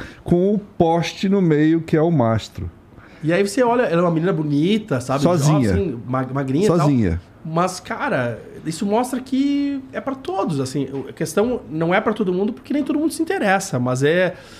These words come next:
Speaker 2: é... Bom, ela também é forte e tudo, né? Assim, mas, é, e como é rico, cara, como a gente pode viver com pouco e fazer coisas incríveis tendo pouco, sabe? E, e a história dela é demais.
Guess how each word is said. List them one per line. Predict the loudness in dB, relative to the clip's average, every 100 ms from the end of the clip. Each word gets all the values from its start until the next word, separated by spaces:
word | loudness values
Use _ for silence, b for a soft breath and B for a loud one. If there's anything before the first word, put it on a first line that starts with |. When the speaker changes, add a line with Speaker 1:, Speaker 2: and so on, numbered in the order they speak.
| B B
Speaker 2:
é... | -2 0 -2 -4 -4 -2
Bom, | 2 2
ela | 2 2 0 -4 -10 -12
também | -6 -2 0 -2 -4
é |
forte | -8 -2 2 2 0 -8
e |
tudo, | -4 -2 0
né? | -2
Assim, | -2 0
mas, | 0 0 -4 B B B B
é, | -12 -12 -6
e | -4 -4 -8 -12
como | -2 0 2 2
é |
rico, | 0 0 2 2 0 -2
cara, | 0 0 0
como | 0 0
a |
gente | 0
pode | 0 0
viver | 2 2 0
com | 0
pouco | -2 0 2 0 -2 0 0
e |
fazer | 0 0 0
coisas | 0 2 2
incríveis | 0 0 0 2 4 2 2 0 -2 -4
tendo | 0 0
pouco, | 0 -4 -6 -12 -12
sabe? | -12 -14 -20 B B B B -10
E, | -8 -8
e |
a | -8 -8
história | -4 0 0
dela | 2 2 2 2
é | 0 -2
demais. | -2 -4 -4 -8 -14